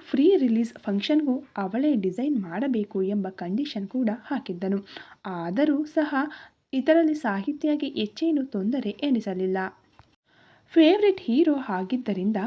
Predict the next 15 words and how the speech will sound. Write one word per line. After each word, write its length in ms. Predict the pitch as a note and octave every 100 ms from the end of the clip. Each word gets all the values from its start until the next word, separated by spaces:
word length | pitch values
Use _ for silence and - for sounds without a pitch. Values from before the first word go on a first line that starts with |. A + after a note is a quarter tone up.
| D4+ - _ -
ಎಲ್ಲವನ್ನು 580 | F#3 F3 A#3+ D4+ D#4 D4
ಒಪ್ಪಿಕೊಂಡು 520 | D4 D4+ D4 C#4 C#4
ಸಂತೋಷದಿಂದ 760 | C4+ C4 D4 C#4+ A#3+ G3+ A3 G#3
ಕುಣಿಯುತ್ತಾ 520 | G#3 G3 F#3 B3+ - B3
ಮನೆಗೆ 320 | C4 C4+ G#3+
ಹೋದಳು. 420 | F#3 F#3+ F3+ F#3+ F#3+ - - _
ಸಂತೋಷದಿಂದ 840 | G3+ F3+ - B3+ C4+ A#3 G3 G3 F#3+
ಮನೆಗೆ 360 | F#3 F#3 A3+ G3+
ಹೋದ 260 | F3+ F#3 F3+ F3+
ಸಾಹಿ 480 | - F3+ G#3 A#3+ C4 - - -
ತಕ್ಷಣ 400 | B3+ - E4 C#4
ತನ್ನ 220 | C4+ A#3+ G#3
ತಂದೆಯನ್ನು 640 | G3+ F#3 G#3 C4 A#3 G3
ಸುತ್ತು 360 | F#3+ A#3 A#3 G#3+
ಹಾಕಿಕೊಂಡು, 720 | - F3+ G3+ G3+ C#4 C4 D4+